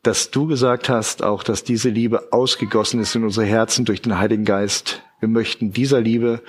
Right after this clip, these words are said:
und wir möchten dir Raum geben in unserem Leben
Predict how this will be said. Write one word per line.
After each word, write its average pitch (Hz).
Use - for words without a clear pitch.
und -
wir 107
möchten 101
dir 117
Raum 113
geben 107
in 98
unserem 101
Leben 113